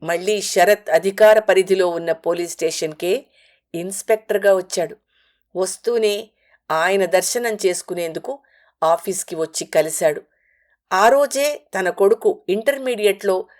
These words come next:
రాష్ట్ర ప్రథముడుగా వచ్చిన వార్త తెలిసి సంతోషంగా స్వీట్స్ తెచ్చిన అతణ్ణి మనసారా అభినందించాడు శరత్. కనకరాజు కడగాలని ఉన్నా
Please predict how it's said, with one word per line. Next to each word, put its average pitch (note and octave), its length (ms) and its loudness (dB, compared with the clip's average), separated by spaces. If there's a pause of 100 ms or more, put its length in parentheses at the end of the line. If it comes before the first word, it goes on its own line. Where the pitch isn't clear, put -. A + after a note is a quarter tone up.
(260)
రాష్ట్ర A3+ 500 0
ప్రథముడుగా A3+ 760 2
వచ్చిన F3+ 380 -4
వార్త E3 360 2
తెలిసి E3 580 -6 (380)
సంతోషంగా G#3 760 0
స్వీట్స్ A#3 460 -8
తెచ్చిన F3+ 380 -2
అతణ్ణి G3 540 -4 (500)
మనసారా F#3 680 4
అభినందించాడు E3 840 0
శరత్. D3 500 -2 (880)
కనకరాజు F3 600 2
కడగాలని E3+ 580 2
ఉన్నా D#3 420 -6